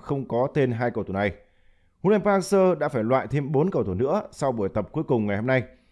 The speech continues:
Nhiều khả năng những tuyển thủ U hai ba với kinh nghiệm thi đấu ít ỏi sẽ bị gạch tên. Nguyễn Thanh Bình, Liễu Quang Vinh, Lê Văn Xuân, Nguyễn Trọng Long, Lê Văn Đô và Hồ Thanh Minh là những cầu thủ U hai ba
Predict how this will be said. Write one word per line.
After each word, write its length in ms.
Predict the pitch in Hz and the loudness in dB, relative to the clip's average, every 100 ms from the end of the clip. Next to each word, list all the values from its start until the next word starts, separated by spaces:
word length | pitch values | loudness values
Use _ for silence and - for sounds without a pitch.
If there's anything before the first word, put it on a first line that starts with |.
| _ - | _ 0
Nhiều 160 | 147 | 2
khả 100 | 139 | 2
năng 240 | 151 160 143 - _ - | 0 0 -2 -10 _ -2
những 260 | 143 190 | 0 2
tuyển 200 | 180 131 | 2 0
thủ 180 | 110 104 | 0 -2
U 80 | 104 | -2
hai 80 | 127 | 0
ba 300 | 135 135 110 - | 2 0 -2 -8
với 140 | 117 143 | -4 0
kinh 160 | 160 | 0
nghiệm 180 | 143 - | 0 -2
thi 100 | 127 | 0
đấu 100 | 123 | 0
ít 180 | 135 185 | 2 0
ỏi 260 | 147 92 - - | 2 0 -2 -12
sẽ 220 | - 147 | -4 -2
bị 140 | 151 117 | -2 -2
gạch 160 | 101 | -2
tên. 200 | 131 127 - - _ _ - - _ _ - - - _ - _ _ - | 0 0 -2 -16 _ _ -20 -20 _ _ -20 -20 -20 _ -20 _ _ -6
Nguyễn 200 | 127 190 | 0 2
Thanh 160 | 185 170 | 2 4
Bình, 220 | 139 110 | 4 4
Liễu 140 | 120 170 | 0 0
Quang 180 | 175 | 0
Vinh, 260 | 151 160 135 - | 2 0 0 -4
Lê 140 | 123 143 | 0 0
Văn 160 | 147 | 0
Xuân, 260 | 139 156 127 98 | 0 0 0 -4
Nguyễn 200 | 120 170 | -2 0
Trọng 200 | 160 113 | -2 0
Long, 220 | 139 123 - _ - | 0 0 -8 _ 0
Lê 140 | 143 | 2
Văn 160 | 139 143 | 4 4
Đô 260 | 143 135 104 80 | 4 2 0 -2
và 140 | 104 | 0
Hồ 180 | 92 107 | 0 -2
Thanh 180 | 123 139 | 0 0
Minh 180 | 147 107 - - | 0 -2 -12 -4
là 120 | 117 | -2
những 160 | 131 139 | -2 -2
cầu 120 | 117 | -2
thủ 120 | 107 | -2
U 60 | 117 | -4
hai 80 | |
ba 260 | 131 139 123 | 2 2 2